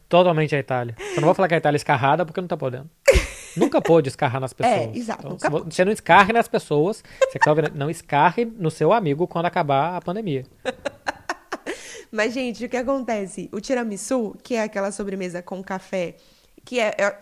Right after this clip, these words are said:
Speaker 2: é, acho que é a sobremesa mais famosa italiana, né?
Speaker 1: É,
Speaker 2: Acho que,
Speaker 1: claro.
Speaker 2: acho não, sim. Tem um sorvete italiano, mas sorvete italiano não é sobremesa. Mas, enfim, é o doce italiano mais, mais famoso, é o tiramisu. E ele é feito com biscoito de champanhe.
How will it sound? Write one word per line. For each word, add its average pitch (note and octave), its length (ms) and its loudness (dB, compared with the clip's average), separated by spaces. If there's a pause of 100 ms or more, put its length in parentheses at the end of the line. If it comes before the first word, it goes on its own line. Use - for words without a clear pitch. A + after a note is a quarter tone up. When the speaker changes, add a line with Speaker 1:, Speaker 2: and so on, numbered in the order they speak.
(120)
Speaker 2:
é, A3 80 -8
acho A#3 160 -6
que - 60 -6
é D4+ 40 -4
a - 20 -10
sobremesa A3+ 380 -6
mais A3 160 -6
famosa G3+ 340 -6
italiana, E3 460 -8
né? D#3+ 160 -10 (1300)
Speaker 1:
É, B2+ 100 0
Speaker 2:
Acho A2 180 -2
que, G#2+ 60 -6
Speaker 1:
claro. G2+ 160 -4
Speaker 2:
acho G4 220 -4
não, F#3 200 -2
sim. G3+ 380 -8 (300)
Tem D4 100 -8
um D4+ 60 -6
sorvete A3 420 -6
italiano, G#3+ 220 -4
mas A3+ 100 -10
sorvete A3+ 300 -6
italiano G#3+ 280 -6
não C4 120 -8
é B3+ 80 -8
sobremesa. A#3 480 -6
Mas, G#3 160 -8
enfim, A#3 160 -8
é F3+ 60 -4
o G#3+ 60 -6
doce G#3+ 360 -4
italiano F3 340 -6
mais, G3 300 -10 (360)
mais A3+ 220 -2
famoso, A3 320 -4
é G3+ 60 -2
o - 20 -6
tiramisu. A3 540 -6
E A3+ 100 -6
ele A#3 120 -4
é - 20 -6
feito C4 240 -8
com C4 80 -10
biscoito A#3+ 320 -8
de - 40 -12
champanhe. C4 540 -6